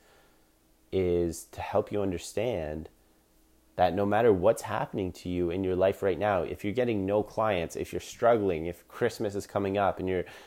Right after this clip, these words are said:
you're freaking out because you have no money and you're not getting clients and you, you can't afford your Christmas presents and you're just in a stressed out state, I want you to understand for one second, listen to this, listen to this line. Every situation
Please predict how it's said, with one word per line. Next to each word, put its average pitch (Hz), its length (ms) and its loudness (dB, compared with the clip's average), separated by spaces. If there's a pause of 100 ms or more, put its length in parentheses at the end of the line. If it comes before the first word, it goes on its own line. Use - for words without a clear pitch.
(140)
you're 92 80 -4
freaking 117 460 -2
out 104 180 4
because 90 240 -2
you 95 100 2
have 95 140 4
no 98 180 2
money 95 400 2
and 87 100 0
you're 90 100 0
not 90 200 0
getting 95 160 -4
clients 90 540 -4
and 85 160 -6 (260)
you, 92 160 0
you 92 220 0
can't 101 180 -4
afford 98 240 -2
your 87 80 -4
Christmas - 380 -6
presents 90 420 -2
and 87 80 -2
you're 87 120 -4
just 90 260 -6
in 87 80 -4
a 82 40 -6
stressed - 400 -6
out 87 160 0
state, - 440 -4 (360)
I 107 60 -4
want 98 220 0
you 107 80 0
to 101 80 -2
understand 95 520 -2
for - 140 -6
one 90 300 -2
second, 80 420 -4
listen 92 260 -6
to - 120 -6
this, 92 200 -6 (160)
listen 95 340 -8
to 98 80 -10
this 92 180 -8
line. 80 300 -6 (800)
Every 113 280 0
situation 95 960 0